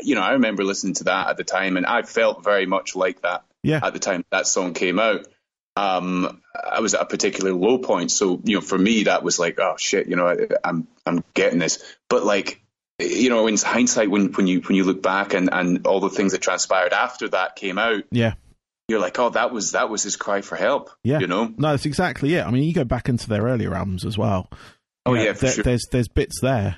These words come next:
Speaker 2: You know, there was
Speaker 1: Yeah.
Speaker 2: obviously, you know, outside of that, he wasn't, you know, taking out any kind of, like, frustrations on his family or anything like that.
Speaker 1: Yeah, of
Speaker 2: You know, 'cause
Speaker 1: course.
Speaker 2: you would have heard about it otherwise. You know, there would have
Speaker 1: Yeah.
Speaker 2: been that whole outcry of that. But, you know, he, that's the wa-, that was obviously his way of, of, um,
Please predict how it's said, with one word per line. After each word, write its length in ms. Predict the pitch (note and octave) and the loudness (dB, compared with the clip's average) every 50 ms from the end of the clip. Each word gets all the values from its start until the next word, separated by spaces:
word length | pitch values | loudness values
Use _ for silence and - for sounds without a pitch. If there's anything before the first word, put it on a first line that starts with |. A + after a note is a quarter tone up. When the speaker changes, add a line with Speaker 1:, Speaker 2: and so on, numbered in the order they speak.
| - - | -6 -2
Speaker 2:
You 120 | C3+ C3 | 0 0
know, 260 | A#2+ G2 G2 G2+ A2 - | 2 2 2 2 2 0
there 220 | - - B2+ B2+ | 0 0 0 2
was 80 | B2+ C#3 | 2 2
Speaker 1:
Yeah. 60 | C#3 | 0
Speaker 2:
obviously, 420 | C3+ - - C3+ B2 A#2+ A#2 A#2 - | 0 0 0 2 2 2 2 2 2
you 100 | B2+ B2 | 0 2
know, 120 | A#2 A#2 | 2 0
outside 420 | G#2 A#2+ B2 A2+ - C#3 B2+ B2 A#2+ | 0 0 0 0 0 2 2 2 2
of 100 | A2 - | 2 0
that, 160 | G#2+ G#2+ G#2+ | 0 2 2
he 80 | A#2+ A#2 | 2 2
wasn't, 400 | A2+ A#2 G#2 A#2 A2 G#2+ G#2 _ | 2 0 2 2 0 0 0 _
you 160 | - C3 B2 A2+ | -4 -2 0 0
know, 120 | G#2 G#2 | 0 0
taking 440 | - - A#2 A2 - - A#2 G#2+ G#2 | 0 0 -4 -2 0 0 0 2 2
out 240 | G2+ G2 G2+ - - | 2 0 0 0 0
any 180 | A2+ A2+ A2 | 0 -2 -2
kind 200 | G#2+ - A#2 A2 G#2+ | 0 0 0 0 0
of, 80 | F#2+ | 0
like, 140 | G#2 E2+ - | -2 -4 -2
frustrations 640 | - B2 - - - A2+ A2+ A2 - G#2+ A2 G#2 G2+ | -2 -4 -4 -2 -2 -2 -2 -2 -2 -2 -2 -2 0
on 80 | F#2+ G2 | 0 0
his 160 | G2+ G2 - | 0 -2 -2
family 540 | - B2+ B2+ B2+ B2+ B2+ B2 B2+ B2+ B2 A#2 | -2 -2 0 0 2 2 2 2 2 2 0
or 60 | G2+ | 0
anything 240 | G2 G2+ - - D2 | -2 -4 -6 -8 -8
like 160 | D#2+ E2 - | -8 -8 -6
that. 340 | A#2 C3 C3 B2+ A#2 - - - - - _ _ _ - | -4 -2 -2 -2 -4 -6 -10 -20 -20 -20 _ _ _ 0
Speaker 1:
Yeah, 120 | - F3 | 0 0
of 60 | C#3 - | 2 2
Speaker 2:
You 60 | C3 B2+ | 2 2
know, 80 | - | 2
'cause 80 | D#3 D3 | 4 2
Speaker 1:
course. 140 | D#3 - A#3+ | 2 2 2
Speaker 2:
you 60 | A#3+ | 2
would 80 | A#3+ G3+ | 2 0
have 80 | D3+ - | 0 0
heard 180 | A#3 A3 C3 | 0 2 2
about 280 | A#2 - - F#2+ G2 G#2 | 0 0 -2 -2 -2 -2
it 60 | G#2+ | 0
otherwise. 640 | B2+ B2 A2+ G#2+ F#2+ - G2+ A#2 C3 C#3 C3+ - C#3 | 0 0 0 0 0 0 0 0 0 0 0 0 0
You 80 | B2 | 0
know, 80 | A2+ A2 | 2 2
there 100 | A#2 B2 | 2 2
would 120 | B2 D#3 | 4 4
have 120 | G3+ G#3 C#3+ | 4 4 4
Speaker 1:
Yeah. 40 | |
Speaker 2:
been 80 | A2 A2 | 2 0
that 140 | A2+ A2+ - | 0 -2 0
whole 200 | A#2+ A#2 G#2+ A2 | 0 0 2 2
outcry 440 | A2 G#2+ G#2+ - - A#2+ G#2+ G2 G2 | 2 2 0 0 -2 -2 0 0 0
of 100 | F#2+ - | 0 -2
that. 260 | A#2 G#2 - - - | -2 -2 -2 -4 -2
But, 220 | - A#2 A2 - - - - - - - - | 0 0 0 -2 -6 -18 -18 -18 -16 -6 0
you 100 | C3 C#3 | 0 2
know, 120 | B2 A2 | 2 4
he, 140 | F#2 C3+ D3 | 2 2 2
that's 280 | A#2+ D3 C#3 B2+ - - | 2 0 0 0 0 0
the 80 | D3 | 2
wa-, 140 | B2+ C3 C3+ | 2 2 2
that 240 | A2 - C3+ A#2 A2 | 2 0 0 0 0
was 100 | C3 G#2+ | 0 0
obviously 300 | C3 A#2 A2+ - - A#2 | 0 0 0 0 2 2
his 240 | F#2 B2+ B2 A2 G2 | 4 4 2 2 2
way 300 | A#2 A#2 A2+ A2+ A2+ A#2 | 2 2 4 4 6 4
of, 280 | A2+ G#2 F#2+ - - - | 4 2 0 -4 -10 -4
of, 380 | A2 A#2 A2 G2 - - - A2+ | -2 0 0 -2 -2 -6 -2 0
um, 520 | A2+ A2 A2 G#2+ G#2 G#2 G#2 G#2 G2+ G2 | 2 2 2 2 2 2 0 0 -2 -4